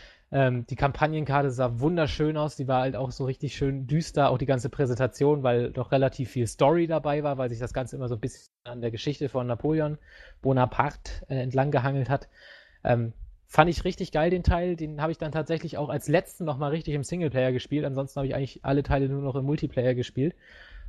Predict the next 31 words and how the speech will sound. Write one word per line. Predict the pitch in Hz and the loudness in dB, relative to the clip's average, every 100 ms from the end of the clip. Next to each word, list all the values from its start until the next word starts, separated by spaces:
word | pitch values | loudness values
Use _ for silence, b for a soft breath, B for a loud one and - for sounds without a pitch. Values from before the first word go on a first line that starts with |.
| - | 0
Und, | 127 117 - | 2 0 2
ähm, | 117 120 120 B B B - | 2 2 -2 B B B 4
bei | 131 | 6
dem | 165 240 | 6 4
Spiel | - 220 | 0 -2
gab's | 180 175 | -2 0
noch | 170 | -2
eine | 151 135 | 0 0
richtig | 196 - - | -2 -6 -4
fette | 190 - 147 | -2 0 0
Mod, | 151 - | 0 -2
die | - | -6
spiele | - 185 | -6 -4
ich | |
tatsächlich | 180 160 180 196 - | -2 -2 -2 -4 -6
eigentlich | 143 175 165 | -4 -2 -2
auch | 147 | -4
dieses | - 185 220 | -4 -4 -2
Jahr, | 220 208 | 2 2
habe | 196 | 2
ich | |
die | 196 | -2
jetzt | 170 - | -2 -2
auch | 160 185 | -4 -2
noch | 202 | -2
öfters | 170 - 190 | -4 -2 -4
gespielt. | - 190 190 190 - B B B B | -4 -4 2 2 2 B B B B
Ähm, | 139 139 135 139 139 - - | 4 4 4 -4 -8 -12 -6
darf | 135 | -4
ich | 139 | -2
nichts | 135 - - | -6 -12 -20